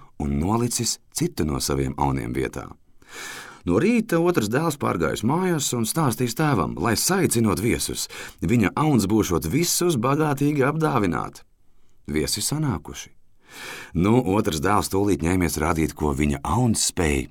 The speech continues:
Viņš uzsaucis: „Auniņ gremo!“ Bet nekā. Auns negremojas un negremojas. Dēls gan sācis brīnoties, bet tikpat viesi sākuši smieties, tēvs palicis dusmīgs, visa lielība vējā.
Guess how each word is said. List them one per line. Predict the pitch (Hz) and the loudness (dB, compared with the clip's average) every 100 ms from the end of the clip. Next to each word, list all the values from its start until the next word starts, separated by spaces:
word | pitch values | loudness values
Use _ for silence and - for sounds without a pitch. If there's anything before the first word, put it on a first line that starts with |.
| - | -2
Viņš | 92 95 | -2 0
uzsaucis: | 98 - 62 - - - - - - | 0 0 -2 -4 -6 -8 -12 -20 -2
„Auniņ | 156 185 165 127 | 2 4 6 6
gremo!“ | 165 190 95 - - - - - - - - - | 6 4 4 0 -8 -20 -20 -20 -20 -18 -18 -10
Bet | 69 71 | -8 -4
nekā. | 69 71 127 147 - _ _ - - - - - | -4 -2 -2 -2 -10 _ _ -20 -20 -20 -10 -2
Auns | 78 69 78 | 0 0 0
negremojas | 73 87 90 101 92 | 0 2 2 0 0
un | 90 | 0
negremojas. | 101 143 139 107 76 - - - - _ - - - - - - - _ - | 0 2 2 2 0 -4 -10 -14 -20 _ -20 -20 -20 -20 -20 -20 -20 _ -4
Dēls | 113 151 135 | 0 2 2
gan | 139 | 2
sācis | - 156 143 139 | 2 2 2 0
brīnoties, | 147 180 151 82 69 58 - - - | 2 2 4 2 2 -2 -4 -10 -10
bet | 76 82 - | -4 -4 -2
tikpat | 104 - 175 185 - - - 78 | -4 -2 -2 -2 -10 -18 -10 -6
viesi | 85 104 98 82 | 0 0 0 -2
sākuši | - 107 85 82 - | 0 0 0 -2 0
smieties, | 113 147 123 107 - - - - | 2 2 2 0 0 -8 -12 -2
tēvs | 135 165 - | 2 2 0
palicis | 123 120 85 - 65 | 2 2 2 0 0
dusmīgs, | 156 160 143 107 - - - - | 0 2 2 2 0 -8 -18 -14
visa | 71 101 123 - 101 78 | -2 0 0 0 0 0
lielība | 76 85 80 69 67 | 2 2 0 -2 -2
vējā. | 69 65 60 | -2 -2 -4